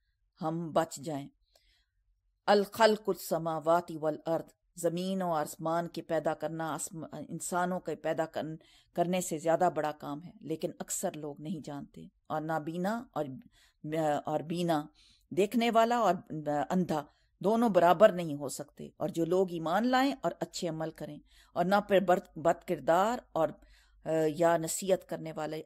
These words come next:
अमल करने वाले अच्छे और नसीहत करने वाले दोनों बराबर नहीं हो सकते।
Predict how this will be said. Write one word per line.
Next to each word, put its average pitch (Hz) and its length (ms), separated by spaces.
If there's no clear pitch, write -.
अमल 190 200
करने 233 360
वाले 220 260
अच्छे 240 340
और 185 160
नसीहत 156 440
करने - 260
वाले 156 260
दोनों 226 680
बराबर 147 420
नहीं 156 280
हो 95 140
सकते। - 440